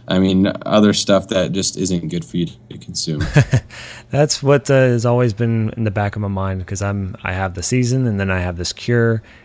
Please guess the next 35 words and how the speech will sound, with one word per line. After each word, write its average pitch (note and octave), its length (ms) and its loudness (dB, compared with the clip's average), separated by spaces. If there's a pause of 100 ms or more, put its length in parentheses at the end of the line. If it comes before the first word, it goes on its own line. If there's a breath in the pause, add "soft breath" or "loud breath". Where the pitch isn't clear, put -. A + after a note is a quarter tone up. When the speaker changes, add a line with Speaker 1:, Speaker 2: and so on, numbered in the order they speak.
Speaker 2:
and G2+ 100 0
I G2 60 2
know A2+ 240 4
that G#2+ 240 -2
salt G#2 340 0
was G2 80 -8
kind G#2+ 220 -4
of F#2+ 80 -4
the G2 100 -2
idea, F#2+ 680 0
and G2+ 120 -2
I G2+ 40 2
know A2+ 160 2
that, A2 180 -2
I - 60 -8
think A#2 160 -4
they G2+ 60 -2
have F#2+ 100 -6
a E2+ 80 -6
pink C3+ 320 -2
salt F#2 300 -2
out F2 220 -6
there, F2+ 160 -6
but E2+ 140 -8
I - 20 -6
was F2 100 -10
like, - 160 -16
"This A2+ 180 -6
is F3+ 80 -4
not F3+ 220 -4
pink, C#3 280 -4 (260 loud breath)
this G#2+ 160 0
is C3+ 120 2
not C#3+ 240 0
white," G2 280 -4